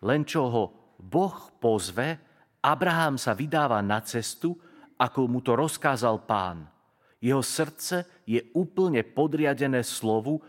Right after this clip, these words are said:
a poslúcha. Ja veľmi mám rád ten príbeh o Abrámovi,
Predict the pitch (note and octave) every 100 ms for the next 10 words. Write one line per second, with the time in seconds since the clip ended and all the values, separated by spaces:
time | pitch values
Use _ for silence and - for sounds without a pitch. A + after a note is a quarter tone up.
0 | - - - B2+ A#2 - A2+ G#2 - D2+
1 | D#2 _ _ _ _ _ _ - - _
2 | - A#2+ A#2 - - C#3+ E3+ D#3 A#2+ A#2
3 | A#2+ A#2+ - G#2 G2 A#2+ A#2+ G2 G2+ -
4 | - G#2+ - A#2 G#2+ A2 G#2+ G2+ F#2+ F#2+
5 | F3+